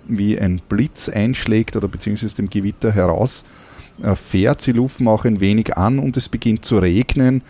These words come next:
Man kann einen Wassertropfen ganz kurz, äh, auf der Linse sehen und dann, äh, sieht man auch, wie das Deck nass, äh, wird und dadurch, dass sie etwas mehr angeluft haben, sieht man auch sofort, wie das Boot,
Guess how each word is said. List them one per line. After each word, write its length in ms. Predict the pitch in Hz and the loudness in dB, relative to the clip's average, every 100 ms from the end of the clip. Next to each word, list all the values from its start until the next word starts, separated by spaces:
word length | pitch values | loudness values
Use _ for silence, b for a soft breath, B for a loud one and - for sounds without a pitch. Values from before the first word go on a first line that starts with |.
| B - | B -8
Man 260 | 98 95 | -6 -6
kann 320 | - 90 98 | -2 -2 0
einen 440 | 107 101 104 101 85 | -2 -2 -2 -2 -2
Wassertropfen 720 | - - - - 98 - 107 | -2 -4 -4 -2 -4 -4 -4
ganz 260 | 98 - - | -4 -6 -8
kurz, 460 | 113 113 - - | -4 -4 -6 -4
äh, 20 | |
auf 380 | 107 98 98 95 | -2 0 -2 -2
der 100 | - | -2
Linse 480 | 95 90 98 123 117 | 0 2 0 0 -2
sehen 400 | - 104 98 101 | -2 0 2 0
und 140 | 98 - | -2 -2
dann, 320 | 92 98 98 | -2 0 0
äh, 180 | 95 95 | 0 0
sieht 280 | - 104 | -2 -4
man 80 | 101 | -2
auch, 180 | 92 - | -2 -2
wie 80 | 95 | -4
das 240 | 85 - | -4 -4
Deck 300 | - 110 - | -2 -2 0
nass, 380 | 113 104 - - B B B B B - | 2 2 0 -12 B B B B B -8
äh, 220 | - 98 92 | 0 0 2
wird 280 | 101 113 | 0 2
und 100 | 101 | 0
dadurch, 220 | 95 95 - | 0 0 -2
dass 160 | 107 | -2
sie 80 | 104 | -2
etwas 280 | - 104 - | 0 -2 0
mehr 300 | 90 90 - | 2 2 2
angeluft 540 | 92 101 113 107 - | 0 0 0 0 0
haben, 160 | 98 98 | -2 -2
sieht 240 | - 104 | -4 -2
man 100 | 110 | 0
auch 140 | 92 - | 0 -2
sofort, 440 | 107 - 95 - | -8 -2 0 0
wie 100 | 113 | 0
das 180 | 104 - | -2 -4
Boot, 320 | 90 95 - | -2 -2 -2